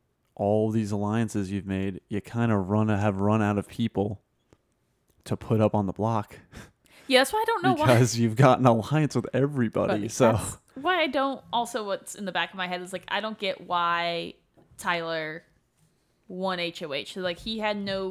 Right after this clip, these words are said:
Speaker 2: reason to win head of household this week, I don't think.
Speaker 1: So, let's say if he made that alliance, though, that if we made the Slick Six, he's got Devon and Bailey, so he's not gonna go after them.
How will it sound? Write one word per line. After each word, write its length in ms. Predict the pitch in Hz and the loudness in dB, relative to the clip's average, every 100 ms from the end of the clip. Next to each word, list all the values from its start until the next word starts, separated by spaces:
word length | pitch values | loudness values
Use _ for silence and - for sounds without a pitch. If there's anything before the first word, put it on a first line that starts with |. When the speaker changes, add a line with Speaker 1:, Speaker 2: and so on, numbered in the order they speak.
| 185 | -8
Speaker 2:
reason 480 | 185 185 175 160 160 | -10 -8 -6 -8 -8
to 160 | - | -10
win 460 | 170 165 143 143 175 - | -8 -6 -8 -10 -16 -14
head 160 | 180 - | -12 -10
of 80 | |
household 480 | - - - 65 - _ _ - | -10 -12 -12 -14 -16 _ _ -20
this 220 | 55 - | -18 -16
week, 240 | 65 - - | -16 -16 -16
I 40 | |
don't 140 | - - | -16 -16
think. 320 | - 135 - _ - - _ | -20 -20 -20 _ -20 -20 _
Speaker 1:
So, 360 | - 127 123 127 - | -10 -2 0 -2 -4
let's 100 | 131 | 0
say 140 | 135 | 2
if 80 | 120 | 4
he 100 | 127 | 2
made 320 | 120 123 120 | 2 2 2
that 140 | 117 110 | 2 2
alliance, 440 | 107 104 107 104 | 0 0 -2 -2
though, 200 | - 104 | -2 0
that 100 | 104 | 0
if 120 | 92 - | -2 -2
we 60 | |
made 180 | 113 113 | 0 0
the 60 | 98 | -2
Slick 240 | - 104 | -4 -6
Six, 340 | - 104 - - | -4 -6 -6 -12
he's 160 | - 117 | -6 -2
got 180 | 113 104 | 0 0
Devon 280 | 110 101 104 | 0 0 0
and 120 | 101 | 0
Bailey, 300 | 95 101 101 | 0 0 0
so 140 | 98 101 | -4 -6
he's 200 | 104 98 | -8 -6
not 220 | 101 104 | -6 -4
gonna 160 | 110 | -6
go 140 | 101 92 | -4 -6
after 180 | - 95 | -6 -6
them. 340 | 95 95 95 | -6 -6 -10